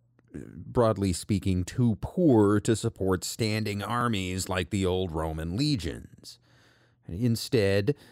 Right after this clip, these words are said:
the only quote-unquote standing armies were the knights, who supported themselves from their lands.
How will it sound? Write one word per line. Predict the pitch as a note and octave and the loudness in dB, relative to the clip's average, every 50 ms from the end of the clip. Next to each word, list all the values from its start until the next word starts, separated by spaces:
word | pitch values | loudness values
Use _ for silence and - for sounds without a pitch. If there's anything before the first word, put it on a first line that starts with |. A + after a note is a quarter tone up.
| - _ | -12 _
the | - A2+ A2 A2+ | 0 2 2 2
only | - A#2+ A#2+ A#2 A2+ A2 A2 G#2+ G#2+ G#2+ G2 | 2 0 -2 -2 -2 -2 -2 -2 -2 -4 -4
quote-unquote | - - C3+ C3 A2 A2+ G#2 G2+ G2+ - - B2 A2+ A2 - | 0 2 4 4 4 4 2 0 -2 -2 0 0 0 0 -2
standing | - - - - C3+ C3 C#3 C#3 C#3 A#2+ G#2+ F#2 F#2 F#2 | -6 -8 -8 -8 -6 -6 -4 -4 -2 0 0 0 0 -2
armies | F2+ D#2 F2+ F2+ F2 E2+ E2+ E2 D#2+ E2 F2 F2+ - | -2 -4 -4 -4 -2 -2 -2 -2 -2 -2 -2 -2 -2
were | F#2 F2+ F2 | 0 0 2
the | D#2+ F#2+ | 2 2
knights, | B2 F3+ G3 A2+ B1+ G#1 - - - - - - - - - _ _ _ _ | 2 2 0 0 -2 -6 -8 -12 -12 -12 -12 -12 -14 -16 -20 _ _ _ _
who | - D#2+ D#2+ E2 D#2+ D#2+ - | -6 -6 -4 -4 -6 -8 -10
supported | - - - A2+ - - - A2 G#2 F#2 E2+ E2 | -8 -6 -6 -6 -4 -2 0 0 0 0 0 -2
themselves | E2 F2 E2+ D#2+ - - - C#3 A#2+ G2+ F#2+ F2 E2+ E2+ F2+ F#2 - | -2 -4 -4 -4 -4 -2 0 0 2 2 0 0 -2 -2 -4 -8 -6
from | - F#2 D#2+ D#2+ | -4 -4 -4 -2
their | E2 F2 F#2+ | 0 0 0
lands. | G#2+ C#3 F3 C#3 F2 C#2+ - - - - - - _ - - - - | 2 2 2 0 0 -2 -4 -8 -12 -14 -16 -20 _ -20 -18 -18 -18